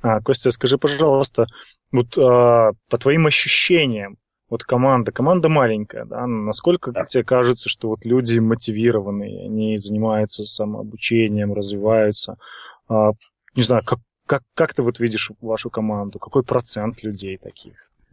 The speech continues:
Speaker 2: Я думаю, очень большой. То есть я думаю, очень большой, э, процент. Без, без развития, э, опять же, все это взаимосвязано. То есть без того, что ты постоянно будешь развиваться, что-то читать и, э,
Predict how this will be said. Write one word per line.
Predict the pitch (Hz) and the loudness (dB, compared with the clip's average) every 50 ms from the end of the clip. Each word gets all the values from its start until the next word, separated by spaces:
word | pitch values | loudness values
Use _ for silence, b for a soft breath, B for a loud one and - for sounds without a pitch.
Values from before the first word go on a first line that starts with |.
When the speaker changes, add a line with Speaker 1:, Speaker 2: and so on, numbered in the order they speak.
| _ _ _ _ _ _ _ _ B B B B B B B B B _ | _ _ _ _ _ _ _ _ B B B B B B B B B _
Speaker 2:
Я | - - 151 160 | 0 2 4 4
думаю, | 185 - 208 196 175 | 4 4 4 4 4
очень | 160 156 - - 131 | 2 2 0 0 0
большой. | 123 117 107 - - - - - - | 2 0 0 0 -4 -10 -10 -10 -14
То | - - | -18 -18
есть | - - - - | -18 -18 -14 -6
я | 104 104 113 113 113 110 107 104 98 | -2 0 2 4 6 6 6 4 2
думаю, | 101 - - 92 101 110 113 113 110 107 | -2 -8 -12 -6 -4 -2 -2 0 -2 -2
очень | 104 - - 117 | -4 -4 -4 -2
большой, | 117 131 139 - - 180 175 175 170 156 139 | -2 -2 -2 0 2 4 6 6 6 4 2
э, | - - - - 104 101 101 98 98 98 98 92 90 90 - _ _ _ _ _ | 0 -2 0 2 2 4 4 4 4 2 2 2 0 -4 -8 _ _ _ _ _
процент. | - 95 - - - - - 131 143 131 120 - _ _ _ _ _ _ _ _ 135 127 123 127 127 127 131 _ _ _ _ _ _ _ _ _ _ _ _ _ _ _ - | -2 -2 -2 -4 -8 -14 -16 -20 -20 -20 -20 -20 _ _ _ _ _ _ _ _ -20 -20 -20 -20 -20 -20 _ _ _ _ _ _ _ _ _ _ _ _ _ _ _ _ -16
Без, | 143 - 110 165 190 180 139 139 | -8 0 2 4 4 4 4 0
без | 127 123 143 170 165 156 151 131 | 0 2 4 4 4 2 2 4
развития, | 135 139 131 - 165 180 175 - - 151 127 120 | 4 2 2 2 -2 -4 -4 0 2 2 0 0
э, | - - - - - 131 117 - - | -2 -8 -12 -6 -4 -4 -2 -2 -2
опять | - - 147 123 | 0 0 0 0
же, | 110 104 | -2 -6
все | - - 170 | 0 0 2
это | 170 - 147 | 2 2 0
взаимосвязано. | 127 120 117 120 127 123 120 - - 123 101 85 87 76 | 0 0 -2 0 0 0 0 2 4 2 2 2 -2 -8
То | - 85 | -14 -16
есть | - _ | -10 _
без | 117 127 123 | -6 -6 -4
того, | - - 123 117 123 120 | 0 0 2 2 0 -2
что | - - 113 | -4 -6 -6
ты | - - 113 | -6 -4 -6
постоянно | - - - - 113 107 110 117 113 110 101 95 | -6 -8 -4 0 2 4 4 4 4 2 0 -4
будешь | 90 98 98 - - | -4 -6 -6 -6 -6
развиваться, | - 98 95 95 92 95 98 95 90 - - 87 82 80 - | -8 -6 -4 0 2 4 4 4 2 0 -4 -4 -6 -6 -6
что-то | - - - - - 92 85 - 87 | -10 -14 -18 -8 -6 -6 -6 -4 -6
читать | - - - - - 95 92 87 87 - - - - | -6 -6 -4 0 2 4 4 4 2 0 -8 -12 -10
и, | 82 80 76 76 73 71 71 - - - - - | -8 -6 -6 -4 -6 -4 -6 -6 -4 -4 -4 -4
э, | - - | -4 -4